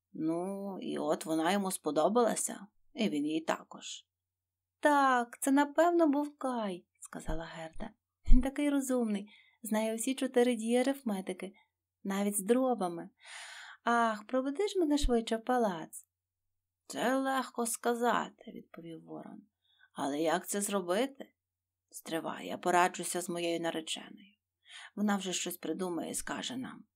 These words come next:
"Ти думаєш, що тебе так просто і пустять у палац? А як же? Таким маленьким дівчаткам, як ти, не дозволяють туди й заходити".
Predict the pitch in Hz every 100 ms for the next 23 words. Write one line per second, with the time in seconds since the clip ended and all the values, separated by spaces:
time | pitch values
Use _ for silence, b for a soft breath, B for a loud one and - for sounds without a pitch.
0 | _ _ _ _ _ _ - 170 214 220
1 | 214 - 202 202 190 202 190 - 196 208
2 | 202 185 - 226 202 202 - - 151 208
3 | 240 - _ _ - 185 175 165 170 180
4 | - _ _ _ - _ 247 269 269 247
5 | 233 240 247 240 208 202 196 - 220 226
6 | - 180 175 151 - - - 170 208 214
7 | B B B _ - - - 208 240 262
8 | 180 123 160 208 208 180 151 160 165 165
9 | 143 151 208 208 - -